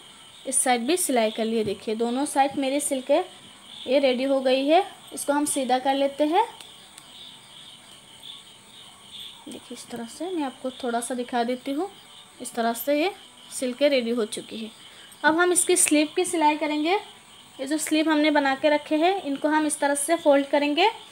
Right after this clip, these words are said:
सिलाई वैसे ही करनी है जैसे मैंने आपको sweater में बताई है, cardigan में, वैसे ही। बस एक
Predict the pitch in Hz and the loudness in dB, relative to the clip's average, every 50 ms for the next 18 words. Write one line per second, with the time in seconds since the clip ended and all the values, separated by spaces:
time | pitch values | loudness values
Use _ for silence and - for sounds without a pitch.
0 | - - - - - - - - - - - 311 302 302 311 330 339 339 330 311 | -20 -20 -20 -20 -20 -20 -20 -20 -16 -6 0 4 6 6 8 8 8 6 6 4
1 | - 339 349 359 330 330 302 302 311 330 339 311 311 294 294 311 302 302 302 311 | 4 2 0 2 4 4 4 4 4 2 4 4 4 2 2 0 -2 0 2 4
2 | 311 294 294 - 320 311 - 349 311 294 294 294 294 294 302 294 285 277 - 269 | 4 4 4 2 -2 0 2 2 2 4 4 2 2 2 2 2 0 2 4 4
3 | 269 285 302 311 349 370 359 330 302 285 269 285 294 294 302 320 339 311 285 277 | 6 6 6 4 2 2 4 4 4 4 4 2 2 2 2 2 2 2 2 2
4 | 277 - 277 294 370 427 - - - - - - - 269 294 339 - - - 302 | 2 0 0 2 0 0 -2 -6 -20 -20 -20 -4 2 4 4 4 2 -2 0 2
5 | 311 339 359 | 2 2 0